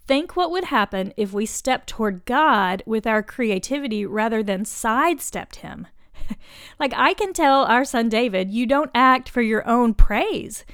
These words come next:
You do it to point to God." I can tell James's Sunday school class that the beauty of the flowers in our garden that we water are evidence of the beauty God creates all around us. At our church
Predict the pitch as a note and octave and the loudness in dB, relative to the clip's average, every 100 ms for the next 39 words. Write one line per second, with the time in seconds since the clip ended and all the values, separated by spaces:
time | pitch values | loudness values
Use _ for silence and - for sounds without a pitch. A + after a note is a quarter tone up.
0 | - - A#3+ B3 G#3+ C4 F#4 - - A3+ | -20 -12 -2 -2 0 0 0 -2 -4 -6
1 | A3 A3 F#3+ G#3 G#3 D#4+ E4+ - - - | -4 -4 -6 -6 -4 -4 -4 -6 -10 -18
2 | _ - C4 F#4 E4+ C#4+ A#3+ A#3+ B3+ A#3 | _ -4 -2 0 -2 -2 -2 -2 -2 -4
3 | G3 - E4+ E4 - G3+ - E3+ F3 - | -6 -6 -4 -6 -6 -8 -6 -8 -8 -10
4 | G#3 A3 G3+ B3+ E4 F4 - G#3 G3+ - | -8 -8 -6 -2 0 0 -2 -4 -8 -8
5 | A#3+ B3+ D4 D#4 C#4+ G#3 G3+ F3+ F3 G#3 | -2 0 2 0 -4 -6 -4 -4 -4 -2
6 | D4 F4+ F#4+ E4 - - - A3 A3 A3 | -2 -2 -8 -14 -20 -20 -8 -4 -2 0
7 | A3+ C4 F4 F#4 F4+ - - G#3 - - | 0 0 0 -4 -8 -18 -4 -2 -2 -6
8 | B3 C#4 B3+ G#3 G3+ - G#3+ G#3+ G#3 A#3 | -4 -2 0 0 -4 -6 -6 -6 -4 -4
9 | C#4 E4 A#3+ G#3 G#3+ - - A#3 F#3+ G3+ | -2 -2 -2 -2 -2 -6 -4 -4 -2 -6
10 | - G3+ F#3+ - G#3 G#3 A3 D#4 A#3 - | -8 -6 -4 -4 -4 -4 -2 -2 -4 -8
11 | - - - _ _ _ _ - - - | -14 -16 -18 _ _ _ _ -20 -20 -20
12 | _ _ _ - C4 C4 C#4 - D#4 C#4+ | _ _ _ -4 0 2 2 2 -2 -2